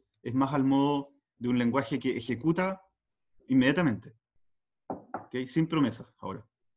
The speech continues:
Simplemente lo hace. Entonces, acaban de ver ustedes en estos minutos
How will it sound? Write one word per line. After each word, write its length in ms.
Simplemente 400
lo 120
hace. 200
Entonces, 500
acaban 340
de 80
ver 140
ustedes 420
en 140
estos 240
minutos 420